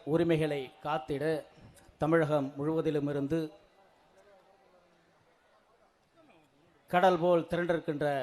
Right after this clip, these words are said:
தமிழக வாழ்வுரிமை கட்சியின் உறவுகள் அனைவருக்கும் என்னுடைய வணக்கத்தை தெரிவித்துக் கொள்கிறேன். ஐநா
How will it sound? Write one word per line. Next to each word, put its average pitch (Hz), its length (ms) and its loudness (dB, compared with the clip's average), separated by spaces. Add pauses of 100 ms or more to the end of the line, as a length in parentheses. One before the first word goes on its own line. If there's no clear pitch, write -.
(720)
தமிழக 160 460 0 (220)
வாழ்வுரிமை 160 420 -2
கட்சியின் 139 420 -10 (140)
உறவுகள் 147 500 0 (220)
அனைவருக்கும் 147 600 -4
என்னுடைய 147 280 -2 (480)
வணக்கத்தை 156 460 -2 (180)
தெரிவித்துக் 156 380 -4
கொள்கிறேன். 139 420 2 (2250)
ஐநா 240 380 12